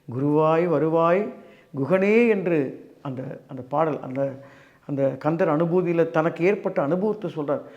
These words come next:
"ஆடும் பரிவேல் அணி சேவலென பாடும் பணியே பணியாய் அருள்வாய், தேடும் கயமா முகனைச் சாரும் கூடும்." அந்த அற்புதமான அந்த பாடல்கள்ல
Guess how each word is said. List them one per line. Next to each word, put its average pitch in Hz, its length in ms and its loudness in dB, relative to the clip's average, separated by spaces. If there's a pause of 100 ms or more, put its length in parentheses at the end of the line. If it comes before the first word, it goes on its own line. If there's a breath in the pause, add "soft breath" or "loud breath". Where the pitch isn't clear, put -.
(220 loud breath)
"ஆடும் 170 580 2
பரிவேல் 185 540 2
அணி 170 200 0
சேவலென 190 800 0
பாடும் 185 520 2
பணியே 202 500 2
பணியாய் 214 640 4
அருள்வாய், 220 520 6 (500 loud breath)
தேடும் 220 540 6
கயமா 220 500 6
முகனைச் 226 460 2
சாரும் 247 640 2
கூடும்." 262 420 4 (220 loud breath)
அந்த 160 160 0
அற்புதமான 269 760 4
அந்த 208 160 -2
பாடல்கள்ல 170 800 0